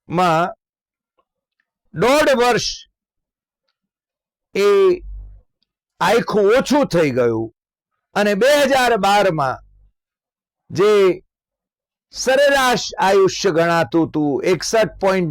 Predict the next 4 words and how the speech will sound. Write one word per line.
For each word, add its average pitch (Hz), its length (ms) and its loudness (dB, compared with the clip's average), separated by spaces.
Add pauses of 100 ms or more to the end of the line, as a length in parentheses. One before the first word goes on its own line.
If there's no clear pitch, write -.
(140)
નવ 226 140 4 (120)
ટકાનું 127 560 -2 (600)
વિશ્વના 185 600 2 (2500)
લોકોનું 175 600 0